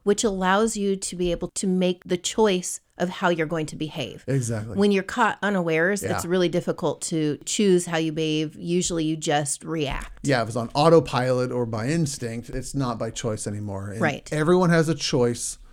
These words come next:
Speaker 2: over their behavior. We don't always have choices over our feelings, but we always have a choice over our behavior.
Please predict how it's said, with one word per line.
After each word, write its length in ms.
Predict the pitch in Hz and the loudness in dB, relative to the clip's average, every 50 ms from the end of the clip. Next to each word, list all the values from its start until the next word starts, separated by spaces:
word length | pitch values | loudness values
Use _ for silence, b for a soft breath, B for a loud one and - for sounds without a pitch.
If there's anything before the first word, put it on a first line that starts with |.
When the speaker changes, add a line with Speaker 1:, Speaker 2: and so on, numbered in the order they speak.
| b b - | b b 0
Speaker 2:
over 180 | 156 143 - 135 | 0 0 2 0
their 160 | 120 127 123 | -2 -2 -2
behavior. 720 | 107 120 120 - - 170 190 185 147 113 113 107 98 - | -2 -4 -6 -2 0 2 2 2 2 0 -2 -4 -4 -4
We 120 | - 131 123 | -4 -4 -2
don't 160 | 131 131 139 | 0 0 2
always 200 | 135 139 143 139 | 2 2 2 2
have 140 | 151 147 139 | 0 0 0
choices 360 | 139 143 127 123 - 127 123 | -2 -4 -4 -4 -4 -4 -4
over 200 | 123 120 123 127 | -4 -2 0 0
our 80 | 127 127 | 0 0
feelings, 480 | - - 143 131 104 92 95 110 - | 0 0 0 0 0 -2 -6 -10 -10
but 80 | - 104 | -10 -10
we 140 | 107 110 117 | -8 -10 -8
always 420 | - 139 139 143 147 147 143 139 | -2 2 4 4 6 4 4 2
have 120 | 123 110 | -2 -4
a 40 | 110 | -6
choice 300 | - - 120 104 - - 110 | -6 -6 -6 -6 -4 -4 -6
over 220 | 107 101 101 104 | -6 -4 -4 -4
our 40 | 101 | -6
behavior. 640 | 95 110 107 - - 131 135 127 98 92 - - | -6 -8 -6 -4 -2 -2 -2 -2 -4 -6 -10 -14